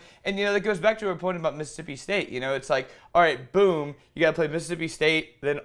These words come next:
Auburn, then Kentucky. Those are all different style teams. And so that's what I love about the S E C right now is they're diverse. Now, for L S U's schedule, that doesn't do them any favors. So, yeah, I think that, like you said, they have a lot of talent. And the big thing was losing Miles Brennan last year. I, I think that,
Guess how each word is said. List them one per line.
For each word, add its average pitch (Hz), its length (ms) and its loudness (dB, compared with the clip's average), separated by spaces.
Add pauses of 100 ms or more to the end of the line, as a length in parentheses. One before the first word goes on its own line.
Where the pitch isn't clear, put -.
Auburn, 143 540 2 (200)
then 151 200 -4
Kentucky. 139 680 -2 (220)
Those 190 220 4
are 226 100 4
all 220 120 4
different 180 400 -4
style 156 340 0
teams. 139 680 -12
And 165 140 -4
so 170 120 -2
that's 180 200 -2
what 208 100 0
I 180 40 4
love 165 160 0
about 160 180 -2
the 156 100 -6
S 147 100 -6
E 135 40 -10
C 165 160 -10
right 160 160 -2
now 139 160 -2
is 127 100 -4
they're 123 100 -6
diverse. 160 400 -2 (300)
Now, 175 80 0
for 202 100 -2
L 202 100 2
S 180 80 -6
U's 185 120 -4
schedule, 180 320 -4
that 147 200 -4
doesn't 139 240 -4
do 147 120 -4
them 131 140 -4
any 120 120 -6
favors. 139 420 -4 (240)
So, 233 100 -4
yeah, 240 200 6
I 165 100 6
think 208 180 -4
that, 185 120 -2
like 170 120 -2
you 156 100 -6
said, 143 420 0
they 147 120 -2
have 160 160 4
a 156 40 -2
lot 156 200 4
of - 60 -12
talent. 156 300 2
And 160 100 -6
the 160 60 -4
big 202 280 -6
thing 190 340 -2
was 135 120 -8
losing 151 260 -6
Miles 131 240 -2
Brennan 139 360 -6
last 110 280 -10
year. 110 160 -10 (260)
I, 151 80 2
I 151 60 0
think 180 240 -10
that, 165 240 0